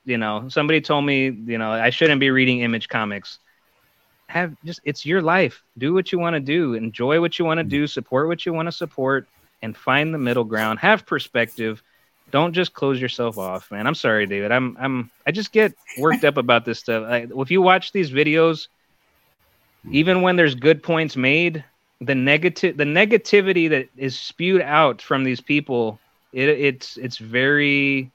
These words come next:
it's just, it's, it's very, uh, annoying. It's very, it's frustrating 'cause we'll never get anywhere in life, in any aspect of life, with that attitude of just bashing things, and it's not cool. Um, so anyway,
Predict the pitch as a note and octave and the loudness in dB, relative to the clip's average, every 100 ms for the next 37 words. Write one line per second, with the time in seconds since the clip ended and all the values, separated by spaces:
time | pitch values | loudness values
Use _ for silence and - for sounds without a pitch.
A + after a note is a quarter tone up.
0 | _ _ A#2 A2+ C#3+ C3 A#2+ B2 - _ | _ _ -14 -8 -8 -8 -14 -14 -16 _
1 | B2 - A#2 A2+ B2 C3 C3 A#2+ - A2+ | -16 -16 -10 -2 0 2 0 -2 -4 -10
2 | G#2+ A2 A2+ C3+ D3 C#3+ A#2 A#2 B2 B2+ | -8 -6 -2 0 0 0 -2 -2 0 2
3 | C3 B2 A#2 _ _ _ - A#2+ - D3+ | 2 0 -2 _ _ _ -14 -14 0 2
4 | E3+ - F3+ F3 F#3+ E3+ C#3+ B2+ C#3+ D#3 | 4 4 4 4 2 0 0 0 0 2
5 | C#3 D3+ D#3+ D3+ D3+ B2+ C#3 D3+ C#3 C#3 | 2 2 0 0 0 0 -2 -2 0 0
6 | C#3+ B2 A#2 A2+ C3 D3+ - _ _ _ | 0 -2 -2 0 2 0 -4 _ _ _
7 | _ B2+ B2+ - E3 G3 E3+ E3 - D3+ | _ -6 -4 0 2 2 2 0 2 0
8 | D3+ C3 B2 A#2+ A2 - A#2+ A#2+ A#2+ - | 0 2 4 4 0 -4 -2 0 0 0
9 | A#2+ B2 A2+ A#2+ G#2 G2+ A2+ A2+ G#2+ G2+ | 0 0 -2 -6 -8 -10 -14 -12 -12 -12
10 | _ _ _ _ _ - C3+ C3 _ B2 | _ _ _ _ _ -10 -8 -8 _ 2
11 | B2 - A2 - G2+ F#2+ - A2+ B2+ - | 2 0 -8 -8 -12 -12 -16 -10 -8 -2
12 | D3+ C3 A#2 F#2 _ _ _ _ _ _ | -2 -2 -6 -8 _ _ _ _ _ _
13 | - G#2+ G2+ - D#3+ D#3+ G#2+ | -14 -10 -8 -2 2 2 -2